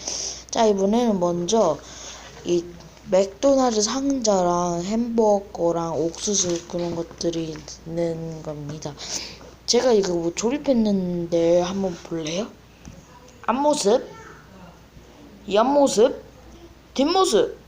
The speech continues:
어, 여기 뒷모습이 똑같네요. 자, 이렇게 다 똑같아요. 자, 이, 그 다음에 이렇게 뜯으면, 뜯을 때,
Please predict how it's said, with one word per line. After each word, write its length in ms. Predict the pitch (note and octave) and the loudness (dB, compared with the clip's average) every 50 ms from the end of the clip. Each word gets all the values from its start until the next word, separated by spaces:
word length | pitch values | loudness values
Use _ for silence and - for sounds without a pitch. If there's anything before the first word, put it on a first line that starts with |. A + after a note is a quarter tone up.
| - - - | -10 -2 2
어, 280 | A3+ A3+ - - - - - | 2 2 2 0 -6 -4 0
여기 220 | F3 F#3 F#3 F3+ | 2 2 2 2
뒷모습이 580 | F3+ - G3+ G3+ G#3 A3 A3+ A3 G#3 F3 E3+ F3 | 0 0 0 2 2 2 2 0 0 -2 -2 -2
똑같네요. 500 | - G3 G3+ A3 A3+ G#3 F3 D#3+ D#3 F3 - - - - - - - - - - - - | -2 -2 -2 -2 -2 -2 -2 -4 -6 -8 -12 -14 -20 -20 -20 -20 -20 -20 -20 -20 -20 -14
자, 100 | - F3 | -8 -6
이렇게 180 | E3+ E3+ E3 E3+ | -6 -4 -4 -6
다 140 | - - D3+ - | -8 -8 -10 -10
똑같아요. 680 | - F#3+ F#3+ - G#3 G#3 - D3+ D#3 D#3 D#3 F3 G3 G#3 G#3 - - - - - - - - - - - - - - | -8 -8 -6 -6 -6 -6 -8 -10 -10 -8 -6 -6 -6 -6 -10 -14 -20 -20 -20 -20 -18 -18 -18 -18 -16 -14 -14 -14 -10
자, 380 | - G3+ G3+ G3 G3 F#3+ F#3 | -8 -4 -2 -2 -2 -2 -2
이, 160 | F#3 F#3 F3 F3 | -4 -4 -6 -8
그 200 | - - F#3 F3+ | -8 -10 -6 -2
다음에 400 | F#3+ F#3 F#3 F#3 F3+ F3+ F3 D#3+ D#3+ - - - F3 | 0 0 0 0 -2 -4 -6 -8 -10 -12 -14 -14 -10
이렇게 300 | E3 E3 E3 - - E3 - - | -8 -8 -8 -8 -10 -14 -12 -8
뜯으면, 720 | - F#3+ G3 G3 G3 F#3 F#3 F3+ F#3 F#3+ G3 G#3+ G#3+ G#3 D3 C#3 C3+ - - - - - - - - - - - - - - - - - - - - - - | -6 -6 -4 -4 -2 -2 -2 -2 -2 -2 -2 -2 -2 -2 -4 -6 -8 -10 -18 -20 -20 -20 -20 -20 -20 -20 -20 -20 -20 -10 -8 -8 -8 -8 -10 -16 -16 -16 -14
뜯을 500 | - - G3 G3+ A3 A3 G#3+ G#3+ - - | -12 -4 0 4 4 4 4 0 -4 -6
때, 180 | - E3 D#3 - | -6 -4 -4 -4